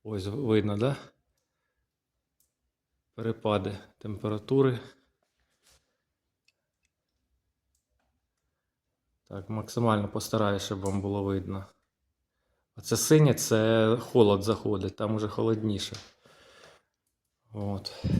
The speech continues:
А зараз подивимось, вийдемо на вулиці, як воно виглядає. Так, ми вийшли на вулицю, зараз будинок, е, дивлюся, як він виглядає. Ну, постарайся максимально навести.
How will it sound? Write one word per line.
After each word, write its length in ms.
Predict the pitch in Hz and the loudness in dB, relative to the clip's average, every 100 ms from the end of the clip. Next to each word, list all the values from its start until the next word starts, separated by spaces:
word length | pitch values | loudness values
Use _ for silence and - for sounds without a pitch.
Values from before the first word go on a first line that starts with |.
| - - | -2 -10
А 140 | - | -8
зараз 340 | 101 131 131 | 0 2 2
подивимось, 540 | - 120 135 127 120 - | 2 4 6 6 4 6
вийдемо 360 | 127 117 117 | 6 6 6
на 120 | 117 117 | 6 6
вулиці, 440 | 110 98 95 - | 4 2 0 -2
як 180 | 95 - | -4 -4
воно 160 | 95 | -6
виглядає. 760 | 95 95 95 90 92 92 87 - _ _ _ _ _ _ _ _ _ _ _ _ _ _ _ _ _ _ _ _ _ - - - _ _ _ - _ - - _ _ _ _ | -4 -6 -6 -8 -8 -8 -12 -18 _ _ _ _ _ _ _ _ _ _ _ _ _ _ _ _ _ _ _ _ _ -20 -20 -20 _ _ _ -20 _ -20 -20 _ _ _ _
Так, 520 | - 117 95 - - 117 | 0 0 0 -6 -6 2
ми 280 | 135 147 | 8 10
вийшли 400 | 143 147 131 - | 12 12 10 8
на 140 | 135 139 | 8 8
вулицю, 540 | 139 170 160 139 - | 8 8 8 8 6
зараз 440 | 107 117 120 - - - _ _ _ - - - _ - | 6 8 6 2 -4 -12 _ _ _ -20 -20 -20 _ -4
будинок, 800 | 113 123 127 117 107 95 - - | 4 8 10 8 6 2 -6 -12
е, 540 | 69 110 110 107 110 113 | -8 -6 -6 -6 -8 -6
дивлюся, 760 | 110 123 139 165 - 110 107 - - | -4 -2 0 0 0 -2 0 -4 -4
як 200 | - 110 | 0 0
він 180 | 104 104 | 2 2
виглядає. 480 | 104 107 101 104 104 | 2 4 4 4 4
Ну, 140 | 113 | 0
постарайся 500 | - 117 117 110 - | -2 0 2 2 2
максимально 540 | 104 - 113 104 104 101 | -4 -4 -4 -2 -2 -4
навести. 520 | 104 55 - - - | -4 -4 -4 -8 -14